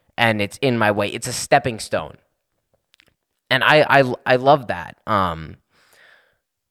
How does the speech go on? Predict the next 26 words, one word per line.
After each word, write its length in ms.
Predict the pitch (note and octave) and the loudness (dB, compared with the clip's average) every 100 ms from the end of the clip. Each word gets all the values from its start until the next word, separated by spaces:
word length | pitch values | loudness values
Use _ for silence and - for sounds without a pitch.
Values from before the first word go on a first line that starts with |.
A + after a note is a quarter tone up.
| _ | _
and 300 | - E3 D#3+ D#3 _ _ _ _ _ | -4 -2 -4 -10 _ _ _ _ _
I 80 | D#3+ | -2
think 240 | G#3 A#3 | 0 -2
it's 100 | B3+ | -2
important 640 | B3 E3 C#3 D3 F#3 G3 - _ - | -6 -2 0 0 -2 -12 -16 _ -16
to 420 | - D#3+ C#3+ A2+ _ - A2 | -8 -4 -4 -8 _ -20 -16
do 320 | A#2+ D3 F#3 | -6 -4 -4
things 920 | G3+ - G2 E2 B1+ G#1+ - - _ _ _ _ _ _ _ - | -6 -4 -4 -4 -12 -20 -20 -20 _ _ _ _ _ _ _ -8
externally 640 | D3+ - - F3+ G#3+ A#3 | -8 -8 2 2 4 0
from 220 | A3 E3+ | -2 -2
whatever 260 | D3+ D3 C#3+ | 2 4 6
our 140 | B2+ | 4
big 260 | F#2 B2 A#2+ | 2 -4 -4
responsibility 840 | B2 - A#2+ A#2 F2+ F#2 F#2+ G#2 | -8 -6 -8 -8 -8 -8 -6 -6
is. 340 | A2+ A2+ A#2 - _ _ _ _ _ _ _ | -4 -6 -10 -20 _ _ _ _ _ _ _
Do 140 | - | -8
something 400 | G3+ A3+ A3 F3 | -2 -2 0 0
else 340 | B2+ B2+ - - _ G2+ - | 2 0 -4 -20 _ -20 -12
that 180 | A#2 - _ | -12 -12 _
is 160 | B2+ A2 | -10 0
rewarding 640 | A#2 G2+ F#2+ E2 D2+ D#2 | 0 0 -4 -8 -12 -20
for 260 | _ E2+ B1 | _ -12 -10
us, 140 | - | -12
that 180 | - - | -12 -10
we 220 | C#3 C#3 | -10 -6
enjoy. 800 | B2+ A#2 G#2 F2+ A2+ F2 G1+ - | -6 -6 -8 -6 -6 -6 -14 -20